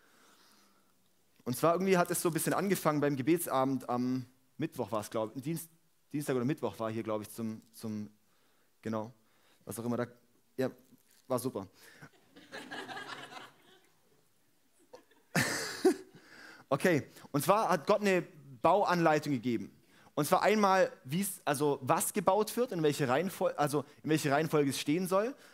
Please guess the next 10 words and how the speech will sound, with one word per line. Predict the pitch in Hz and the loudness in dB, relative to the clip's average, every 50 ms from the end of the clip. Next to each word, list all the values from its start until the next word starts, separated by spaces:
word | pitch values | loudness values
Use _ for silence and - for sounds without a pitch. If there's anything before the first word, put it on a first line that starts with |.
| - - | -8 -4
dann | - 180 180 | -2 2 2
Gott, | 214 202 202 - | 2 2 0 0
gibt | 196 180 190 | -2 0 2
Gott | - 185 180 | 2 2 2
aber | 156 156 | 2 0
eine | 151 151 - - | 0 0 -2 -4
andere | - - 254 254 262 240 190 - - | -2 -2 0 2 2 2 2 2 2
Anleitung, | - 135 143 135 131 135 151 - 180 180 180 175 - _ _ _ _ - | 0 0 2 2 2 2 2 0 0 -2 -2 -4 -10 _ _ _ _ -6
wann | 113 127 135 127 165 190 233 233 | -4 -2 2 2 2 2 2 0
es | 196 165 156 - - - | 2 0 0 0 -2 -8